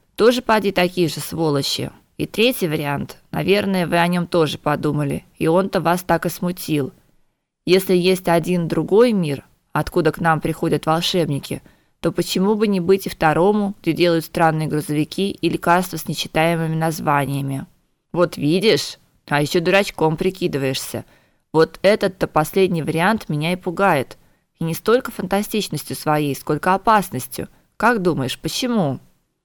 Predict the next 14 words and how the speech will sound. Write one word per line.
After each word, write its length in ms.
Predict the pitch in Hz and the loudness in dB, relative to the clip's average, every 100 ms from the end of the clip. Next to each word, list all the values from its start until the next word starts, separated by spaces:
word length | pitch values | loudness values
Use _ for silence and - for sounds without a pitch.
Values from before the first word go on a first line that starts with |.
| _ _ _ - | _ _ _ -8
Потому 360 | - 147 180 | -2 0 0
что 160 | 254 185 | 2 2
они 180 | 160 208 | 2 0
сильнее, 640 | 240 170 143 151 151 160 - | -2 -2 -2 -2 -4 -6 -6
у 60 | |
них 200 | 147 185 | -6 -4
всё 200 | - - | -4 0
есть, 540 | 160 139 131 240 - - | 0 2 2 0 -4 -12
а 160 | - 147 | -4 -2
у 60 | 143 | 0
нас 260 | 180 226 | -2 -2
они 200 | 165 151 | -2 -2
покупают 540 | - 143 - 160 185 180 | -6 -8 0 2 2 2
рабов. 580 | 151 147 135 131 - | 0 0 -2 -4 -10